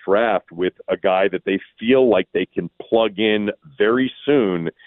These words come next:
at left tackle, and that guy might not be there at thirty-six, but he might be there at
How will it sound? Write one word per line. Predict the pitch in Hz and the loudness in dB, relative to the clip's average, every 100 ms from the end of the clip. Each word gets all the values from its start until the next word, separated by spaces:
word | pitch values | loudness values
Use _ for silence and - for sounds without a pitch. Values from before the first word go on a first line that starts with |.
| - - - | -20 -6 -2
at | 104 | -2
left | 98 101 - - | 0 0 -2 -2
tackle, | 123 123 - 95 95 | 0 0 2 2 2
and | 95 95 | 0 0
that | 98 - | -2 0
guy | 98 101 | 0 0
might | 95 92 110 | -2 -4 -4
not | 107 107 - | -2 -4 -2
be | 110 | -2
there | 104 104 | 2 0
at | 101 | 0
thirty-six, | - 107 107 - 135 143 _ | 0 0 -2 -2 -2 -2 _
but | - | -4
he | 107 | -2
might | 107 110 | -2 -2
be | - | 0
there | 110 | 2
at | 107 | 2